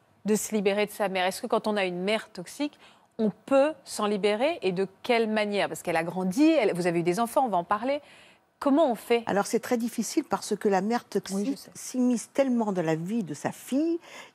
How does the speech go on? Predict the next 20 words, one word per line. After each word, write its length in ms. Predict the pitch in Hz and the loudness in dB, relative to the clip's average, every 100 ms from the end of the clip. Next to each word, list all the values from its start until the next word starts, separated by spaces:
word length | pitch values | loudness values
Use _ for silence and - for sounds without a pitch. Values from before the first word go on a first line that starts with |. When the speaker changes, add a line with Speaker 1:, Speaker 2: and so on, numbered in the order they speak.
| - - - | -20 -8 -8
Speaker 2:
sa 180 | - 220 | 0 -2
fille, 200 | 214 294 | 0 0
c'est 220 | 220 196 | 0 0
une 140 | 208 214 | 0 2
nécessité. 720 | 247 - 208 - - 165 156 - - | 2 0 -4 -6 -2 -2 -2 -6 -6
C'est 140 | 196 | -4
son 160 | - 185 | -2 -2
bâton 360 | 190 185 196 | 0 -2 -2
de 40 | 180 | -4
vieillesse, 460 | 156 156 151 151 | 0 0 0 -2
c'est 100 | - | -2
son 180 | 156 160 | -6 -6
bâton 380 | 151 170 - 165 | -2 -2 -2 -8
tout 180 | - 175 | -4 -6
court, 300 | - 185 147 | 2 4 4
elle 60 | |
s'étaye 400 | 156 170 - 175 | 2 0 4 4
à 60 | 143 | 4
travers 320 | - 139 - - | 2 -2 -2 -6
elle. 140 | - | -10